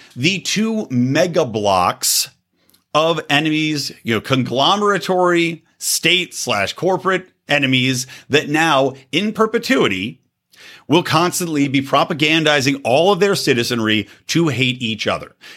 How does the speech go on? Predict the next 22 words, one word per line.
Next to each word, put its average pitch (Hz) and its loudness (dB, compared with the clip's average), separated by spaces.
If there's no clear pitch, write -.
We're 127 0
seeing 160 0
it 160 -2
play 120 2
out. 82 -4
This 156 0
is 233 -4
to 247 -4
the 226 0
detriment 147 -2
of 117 2
everything. - -4
Globalization, 135 2
unification 165 0
of 107 0
all 135 2
of 151 -4
these 165 -2
countries 135 -2
under 135 0
one 127 0
rule, 120 2